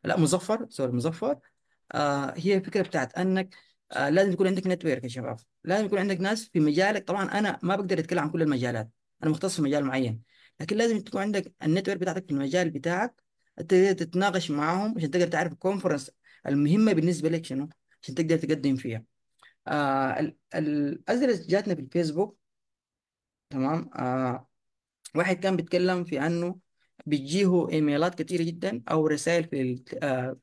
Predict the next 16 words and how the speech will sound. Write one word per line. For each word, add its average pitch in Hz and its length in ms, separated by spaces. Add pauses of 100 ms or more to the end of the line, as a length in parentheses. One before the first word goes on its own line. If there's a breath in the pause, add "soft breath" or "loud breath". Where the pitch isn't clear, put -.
في 135 400 (360 soft breath)
لينكدين، 202 640 (260 soft breath)
لينكد 175 420
إن، 233 160 (460)
آه، 143 340
بتتكلم 160 400
مثلًا 165 180
عن 127 100
كون-، 139 220
دعوات 160 340
لكونفرنس، 165 560
بيسألني 139 500
هل 165 100
الكونفرنس، 139 400
الكونفرنس 160 600
دي 151 240